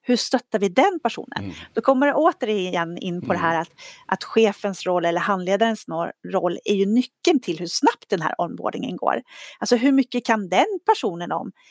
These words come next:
Speaker 1: hur vi lär? Eh, hur mycket pers-, hur mycket kan den personen förstå kring att, ja, men allt lärande kommer inte ske på den här introdagen som den nya medarbetaren är anmäld till om tre månader? Utan vad har du för ansvar? Hur kan du portionera ut det här? Hur kan du skapa möjlighet för den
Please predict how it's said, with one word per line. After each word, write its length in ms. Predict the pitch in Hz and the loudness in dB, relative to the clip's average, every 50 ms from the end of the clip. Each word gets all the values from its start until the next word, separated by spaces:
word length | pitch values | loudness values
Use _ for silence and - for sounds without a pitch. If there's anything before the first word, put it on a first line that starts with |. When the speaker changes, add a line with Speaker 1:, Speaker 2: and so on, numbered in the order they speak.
| _ _ _ _ - | _ _ _ _ 0
Speaker 1:
hur 160 | - 254 208 | 2 4 4
vi 120 | 180 185 | 4 4
lär? 240 | 175 165 - - - - - _ _ - _ _ - | 2 2 0 0 -2 -4 -8 _ _ -20 _ _ -2
Eh, 120 | 196 196 - | -2 -2 0
hur 140 | - - 254 | 0 0 2
mycket 320 | 247 254 240 - - 220 | 2 2 2 0 -4 -4
pers-, 160 | - 226 202 - | -2 -4 -4 -4
hur 160 | - 220 226 226 | -4 -2 0 2
mycket 300 | 240 247 240 240 220 - | 2 0 0 -2 -6 -2
kan 200 | 226 214 196 185 | -2 -2 0 2
den 280 | 196 214 277 330 349 - | 2 2 2 2 0 0
personen 420 | 370 - - 226 208 190 185 196 | -2 0 -2 -2 -4 -4 -6 -8
förstå 400 | - - 208 - - 202 190 180 | -10 -10 -8 -2 0 2 2 2
kring 240 | - - 180 170 170 | 0 -2 -8 -6 -6
att, 100 | 170 - - _ - - - _ - | -6 -6 -8 _ -20 -20 -16 _ -4
ja, 40 | - 208 | 0 0
men 120 | 202 - | 2 2
allt 240 | - 196 185 180 - | 2 0 0 0 2
lärande 400 | 226 226 220 190 180 180 185 190 180 | 2 4 4 4 2 0 -4 -8 -8
kommer 240 | _ - 202 196 196 | _ -8 -6 -6 -4
inte 240 | 185 175 - - 254 | -6 -6 -4 -6 -4
ske 220 | - - 233 202 | 0 2 2 2
på 100 | - - | 2 -2
den 60 | 170 180 | -4 -4
här 200 | 165 - - - | -4 -4 -2 -2
introdagen 720 | 208 185 160 156 - - - 180 196 262 302 349 320 254 | -2 -2 -4 -6 -8 -6 -2 2 2 2 2 2 0 -2
som 180 | - - 214 202 | -2 -2 -4 -2
den 140 | 202 196 | -2 -2
nya 220 | 202 202 180 175 170 | -2 0 0 0 0
medarbetaren 560 | 175 165 156 160 165 165 175 - - 175 175 | 0 0 0 0 0 -2 -2 -2 -2 -4 -2
är 60 | - - | 0 0
anmäld 380 | 190 180 170 165 165 165 170 - | 0 0 0 0 -2 -2 -2 -2
till 240 | - 170 160 170 - _ _ _ _ _ | -2 -2 -2 -2 -6 _ _ _ _ _
om 160 | - 196 190 | -2 0 0
tre 200 | - - 185 175 | 0 0 0 2
månader? 420 | 170 175 165 - - - - - - - _ - - - - - | 2 0 -2 -2 -2 -2 -4 -4 -6 -8 _ -16 -20 -20 -6 -2
Utan 300 | - 220 214 - 226 202 | 0 0 2 2 2 2
vad 100 | 208 196 | 2 0
har 120 | 180 208 190 | -2 -2 -4
du 300 | 170 170 208 240 294 285 | -2 2 2 2 2 2
för 160 | - - 269 | 0 0 0
ansvar? 420 | 254 208 165 170 - - - - - | 0 0 0 -6 -8 -10 -10 -6 -2
Hur 100 | 226 226 - | -4 -2 -2
kan 220 | 220 202 180 165 | -2 -4 -2 0
du 180 | 165 226 254 247 | 2 2 2 2
portionera 640 | - - 269 - - - 247 208 208 202 185 175 - | 0 -2 -4 -4 -4 -4 -2 0 0 2 2 0 0
ut 260 | - 165 160 156 _ - | -2 -4 -6 -6 _ -6
det 60 | 165 | -4
här? 180 | 147 - - - - - - - - | -2 -2 -4 -4 -6 -12 -20 -16 -10
Hur 80 | - 202 | -10 -4
kan 240 | - - 214 208 185 | -2 0 0 0 2
du 140 | 202 208 214 | 2 2 2
skapa 360 | - - 262 262 - 262 254 | 2 0 0 0 2 0 0
möjlighet 560 | 233 240 262 233 196 175 190 190 170 175 - | 0 0 0 0 0 -2 -2 -2 -2 -2 -4
för 120 | - - | -6 -6
den 280 | 170 185 180 180 185 | -4 -4 -2 -4 -6